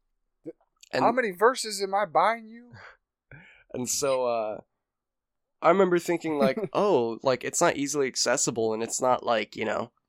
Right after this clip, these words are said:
Speaker 1: it's not something that people just kinda know off the top of their head," but now it's, like, the whole new thing. And, but now it's just so oversaturated that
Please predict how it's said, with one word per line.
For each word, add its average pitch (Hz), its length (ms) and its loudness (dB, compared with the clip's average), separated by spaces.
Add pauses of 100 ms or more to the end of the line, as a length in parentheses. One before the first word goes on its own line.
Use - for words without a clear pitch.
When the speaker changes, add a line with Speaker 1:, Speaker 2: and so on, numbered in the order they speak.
(540)
Speaker 1:
it's 123 220 0
not 131 180 4
something 117 600 -2
that 110 380 0 (440)
people 117 520 -2
just 117 280 -6
kinda 110 440 -2
know 113 300 2
off 113 220 0
the 113 80 -10
top 120 260 -2
of 110 60 -12
their 104 140 -8
head," 110 340 -4
but - 140 -8
now 117 240 0
it's, 117 160 -6
like, 117 160 -4
the - 80 -6
whole 120 420 -4
new 113 160 -8
thing. 117 460 -4 (680)
And, 123 240 -2
but 131 140 2
now 127 160 6
it's - 140 -2
just - 160 -4
so 123 200 2
oversaturated 117 1000 0
that 110 200 -4